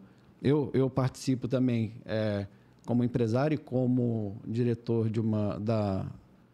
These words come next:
da amp, né, como diretor de tecnologia e inovação também, e juntos a gente tá fazendo um trabalho de construir o ecossistema.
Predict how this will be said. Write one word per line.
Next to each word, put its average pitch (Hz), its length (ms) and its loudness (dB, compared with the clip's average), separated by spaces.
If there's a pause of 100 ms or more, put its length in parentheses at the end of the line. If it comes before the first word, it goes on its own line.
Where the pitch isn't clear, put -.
(280)
da 113 160 0
amp, 127 380 0 (340)
né, 107 160 -4
como 110 160 -6
diretor 107 320 0
de - 40 -6
tecnologia 113 380 -2
e - 20 -2
inovação 107 400 -2
também, 110 400 0 (380)
e 120 80 0
juntos 123 340 0
a 135 40 2
gente 139 120 0
tá 143 120 -4
fazendo 131 280 0
um 139 60 0
trabalho 127 360 0
de - 60 -12
construir 147 580 2
o 156 100 4
ecossistema. 151 640 -2